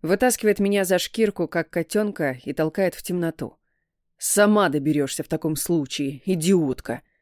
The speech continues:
В шоковом состоянии я наблюдаю за тем, как он садится за руль и бьёт по газам.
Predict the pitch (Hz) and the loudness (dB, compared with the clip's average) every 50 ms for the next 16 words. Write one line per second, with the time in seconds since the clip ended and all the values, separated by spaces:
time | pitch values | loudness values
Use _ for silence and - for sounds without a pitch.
0 | _ _ _ _ _ _ _ _ _ _ _ _ - - - 214 214 - 214 202 | _ _ _ _ _ _ _ _ _ _ _ _ -12 -4 -2 -2 0 0 0 0
1 | 196 175 - 196 - - 202 190 190 220 233 226 202 185 175 165 160 196 185 180 | 0 0 -2 -4 -4 0 0 2 2 2 2 2 0 -2 -2 0 0 0 0 0
2 | 175 156 170 175 180 185 175 165 160 175 165 - 233 233 214 196 - - - - | 0 0 0 2 2 2 2 2 2 0 -2 0 0 0 0 -2 -6 -12 -20 -20
3 | _ _ _ _ _ - 180 - 202 202 190 - 202 190 196 208 196 - 190 175 | _ _ _ _ _ -2 0 2 2 2 2 2 2 2 2 0 0 -2 -2 0
4 | 185 185 196 220 240 214 170 143 156 160 175 175 - - 175 156 160 160 151 143 | 2 2 2 2 2 2 0 0 0 0 0 0 -2 -4 -6 -2 -2 -2 -2 -2
5 | 143 123 113 - - | -6 -8 -8 -10 -14